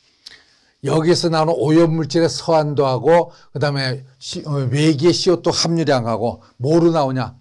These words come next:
퍼센트로 나옵니다. 퍼센트 없애주기 위해서는 어떻게 합니까? 백으로 나눠야죠. 그러니까 예를 들어서 영점일 퍼센트 나왔다 그러면 여기에 영점일을 대입할 때는 그냥 대입하는 게 아니라 십, 백. 그렇죠?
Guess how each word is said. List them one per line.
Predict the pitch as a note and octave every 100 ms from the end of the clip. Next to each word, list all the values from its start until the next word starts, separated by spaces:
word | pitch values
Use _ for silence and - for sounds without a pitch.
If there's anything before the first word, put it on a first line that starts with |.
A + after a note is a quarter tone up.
| _
퍼센트로 | - - F3+ F4 E3 - B2
나옵니다. | F#2 G2 G2 - _ - _ _ - - _ _ _ _ _ _ _ _ _ _ _ _ -
퍼센트 | G3 E3+ F#3+ G3
없애주기 | E3 - E3+ D3 D#3
위해서는 | D3+ E3
어떻게 | C3 C3+
합니까? | C3+ C3 E3 E3 - _ _
백으로 | - C#3 D#3 F3+
나눠야죠. | C#3+ A2+ B2+ B2+ A2+ - - -
그러니까 | - D#3+ C#3
예를 | D#3+ F3
들어서 | C3 F#3+ E3 - -
영점일 | D3+ E3+ - F#3+ F#3 D#3+
퍼센트 | - F3+ F#3 C#3+ E3+
나왔다 | D3 C3+ C3
그러면 | C3 C#3 - - -
여기에 | C#3+ D#3 E3
영점일을 | C#3+ D#3+ - F#3 E3+ E3
대입할 | D3 D3 C#3 C3+
때는 | D#3+ D3+
그냥 | D3 D3
대입하는 | C#3+ C3+ C#3 B2+ A#2+
게 |
아니라 | A#2 A#2+ D#3+ F3+ - _ _ _ _ _ - _ _ _ _ _ _ _ _ _ -
십, | - - -
백. | - C3 C3 - _
그렇죠? | C3 C3 F3+